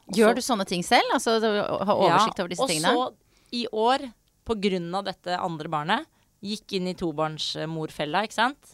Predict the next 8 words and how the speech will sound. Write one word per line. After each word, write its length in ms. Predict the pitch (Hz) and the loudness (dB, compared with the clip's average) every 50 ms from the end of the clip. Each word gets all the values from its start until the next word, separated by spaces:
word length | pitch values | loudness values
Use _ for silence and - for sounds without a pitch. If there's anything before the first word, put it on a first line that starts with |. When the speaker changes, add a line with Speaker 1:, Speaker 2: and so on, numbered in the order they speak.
| _ _ - | _ _ -12
Speaker 1:
Mistet 560 | 190 196 208 - - - - - 160 160 160 | -8 -8 -8 -8 -10 -12 -6 -4 -4 -2 -2
litt 160 | 165 - - | -4 -8 -8
oversikten, 640 | 175 151 - - 147 - - - - - 233 247 330 302 247 | -10 -8 -8 -10 -12 -16 -18 -20 -16 -10 -10 -8 -8 -8 -4
blandet 560 | 202 220 220 202 175 151 143 147 170 175 - | 2 4 4 4 2 0 -4 -6 -6 -4 -4
tjue 160 | 175 160 151 | -6 -6 -6
sytten, 320 | - 175 156 _ - 160 151 | -6 -8 -8 _ -14 -14 -14
tjue 160 | - 170 - | -12 -10 -8
seksten-kvitteringene. 800 | 170 151 135 - - 165 156 - 147 147 143 143 147 170 226 | -8 -8 -8 -8 -14 -16 -14 -12 -10 -10 -10 -6 -2 0 0